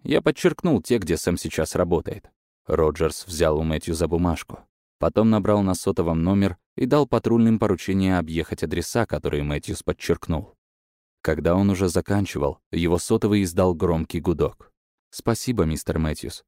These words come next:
вы очень нам помогли», сказала Уэст, поднимаясь со стула. «Надеюсь, что так, и надеюсь, вы его найдёте.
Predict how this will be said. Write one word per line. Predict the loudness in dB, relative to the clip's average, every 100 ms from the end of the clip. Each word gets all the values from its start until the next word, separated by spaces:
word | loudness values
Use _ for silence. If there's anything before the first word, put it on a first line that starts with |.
| _
вы | 0 4
очень | 4 2
нам | 2 2
помогли», | 2 2 0 -4 -8 _
сказала | -6 -2 0 0 0
Уэст, | 0 -2 -4 -4
поднимаясь | 0 2 2 0 -2
со | -4 -6
стула. | -4 -6 -6 -16 _ _ _ -4
«Надеюсь, | 0 2 4 2
что | 0 0 2
так, | 2 0 -6 _ -2
и | 2
надеюсь, | 2 2 2 2 2
вы | 0
его | 2 4
найдёте. | 2 2 0 -2